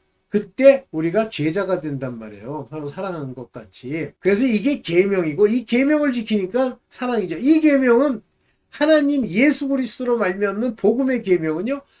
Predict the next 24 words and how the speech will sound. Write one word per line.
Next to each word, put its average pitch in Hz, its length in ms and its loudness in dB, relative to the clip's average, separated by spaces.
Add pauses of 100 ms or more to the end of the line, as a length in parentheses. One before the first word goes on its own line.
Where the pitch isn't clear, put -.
(160)
마음의 247 400 4
상태를 311 540 0
얘기하는 170 380 0
겁니다. 113 400 -14 (260)
절대 254 520 2 (100)
행동으로, 311 580 0 (300)
행동은요, 320 760 2 (140)
마음의 269 380 2
상태가 294 440 -2
바뀌면 220 480 -2
나오는 185 400 0
거예요. 123 400 -12 (240)
가끔 175 340 -2
이제 190 200 -6
제가, 180 320 -2
뭐 175 120 -6
지금은 277 580 -2
이제 208 140 -6
대학에서 175 760 -2
그런 160 200 -8
게 196 60 -4
안 139 140 -4
하는데 131 280 -8
옛날에 147 580 -4